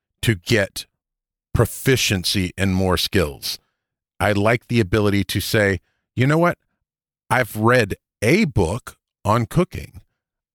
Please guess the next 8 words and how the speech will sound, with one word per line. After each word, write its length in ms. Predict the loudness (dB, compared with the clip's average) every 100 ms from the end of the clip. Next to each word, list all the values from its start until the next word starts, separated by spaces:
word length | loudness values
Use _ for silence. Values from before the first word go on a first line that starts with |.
| _
I'm 400 | -2 0 -2 -8 -16 _
really 320 | -2 0 0 -2
good 420 | 0 2 2 -2 -6
at 220 | -8 0
pickpocketing, 760 | 0 0 -4 -6 -4 -4 -2
though, 200 | 0 -2 -2
pickpocketing, 840 | -2 -2 0 0 -2 0 -2 -2 -2
though." 280 | -4 -4